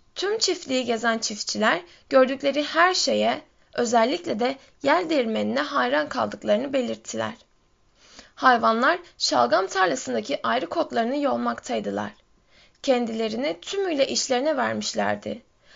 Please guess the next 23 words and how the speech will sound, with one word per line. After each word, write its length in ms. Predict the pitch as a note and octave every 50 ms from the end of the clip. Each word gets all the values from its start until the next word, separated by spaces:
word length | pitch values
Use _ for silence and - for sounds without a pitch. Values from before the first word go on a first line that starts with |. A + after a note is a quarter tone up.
| - _ _ A3+
Daha 180 | C4 D4+ F#4
çok 260 | F4+ - F#4+ C4 B3+ C4+
domuzlardan 760 | B3+ A#3+ A#3+ A#3 A3 B3 A#3 A3 G#3+ G#3+ C4+ D4+ F4 E4+ C#4+
mı 220 | A3 G#3+ B3+ C#4+ - _ _ _
yoksa 320 | A#3 A3+ - - C#4 B3+
çiftliğe 360 | - - - - - C4+ C4+
konu 260 | C4 - - B3+ D4+ F4+
gelen 320 | - F#4+ D#4 B3+ A3+ - -
insanlardan 800 | - A3+ A3+ A3 - C4 A#3 A3+ A3+ A3 A3 A3 G#3+ C#4 E4+ F#4
mı 140 | F4+ D#4+ -
korkmak 520 | - B3 G#3+ G#3+ - A3 G#3+ G3+ G#3 -
gerektiğini 640 | - G#3+ G#3 G#3 G#3 - - A3 G#3+ A3+ C4+ D#4 D#4 - - - _ _
kestiremediklerinden 1200 | - C4 A#3+ - - - C4 C#4+ E4 F4+ F4 D4 A#3 G#3 G#3+ - G#3 G3+ G3+ G3+ G#3 A3 A#3 C#4 - - - - _ _ -
başlarını 520 | B3+ C4 C4 - D4 D4 D4+ E4+ G4 F#4
bile 180 | D#4 D4 D4+ D4+
kaldırmıyorlardı. 1080 | - C4+ B3 A#3+ A3+ A#3 A#3+ G#3+ G#3 G3+ G3+ G3 G3 G3 G3 - - - - G#3 G#3 G#3+ - _ _ _ _ _ _ _ _ _ _ _ _ _ _ _ _ - - - - _
Akşamleyin 800 | - C4+ C4 C4 - - G4+ A4+ A#4+ A4+ F#4 B3+ A3+ A#3+ C#4 D4+ - _ -
çiftlik 400 | - - - C4+ - G4 F4+ D#4+
evinden 420 | D#4+ C4+ A3+ A3 A3 A#3 A#3+ C4 C4+
kahkahalar 680 | C#4 B3+ A3+ A#3 A3+ - A#3+ A3 G#3 G#3 A#3+ D4 F4
ve 80 | F4 D#4+
şarkılar 540 | - - C#4+ B3 A#3+ A#3 - C4 C4 B3 A#3
yükseldi. 640 | G#3 G#3+ - - - G#3+ F#3+ G3 G3 G#3 G#3 G#3